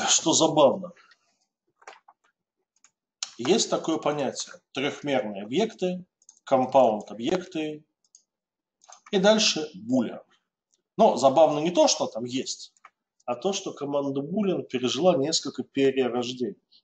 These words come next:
Команда boolean изначально с самых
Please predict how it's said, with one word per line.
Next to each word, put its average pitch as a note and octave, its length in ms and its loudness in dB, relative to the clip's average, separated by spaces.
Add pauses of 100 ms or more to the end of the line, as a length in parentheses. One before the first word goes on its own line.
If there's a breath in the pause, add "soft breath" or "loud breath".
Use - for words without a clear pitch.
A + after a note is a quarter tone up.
(420)
Команда D3 760 4
boolean E3 460 0
изначально C3 680 -4
с - 160 0
самых F#3 460 2